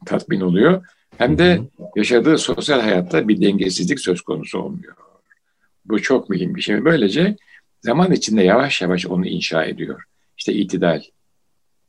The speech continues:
Speaker 1: de bir manada bu. Dünya ile olan ilişki,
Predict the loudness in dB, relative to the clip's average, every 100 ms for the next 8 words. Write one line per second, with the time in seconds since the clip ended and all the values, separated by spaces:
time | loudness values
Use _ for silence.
0 | -12 -6 0 0 0 -2 -4 -4 -6 -6
1 | -8 -10 _ _ _ _ _ -2 2 4
2 | 4 4 2 0 0 0 0 0 -2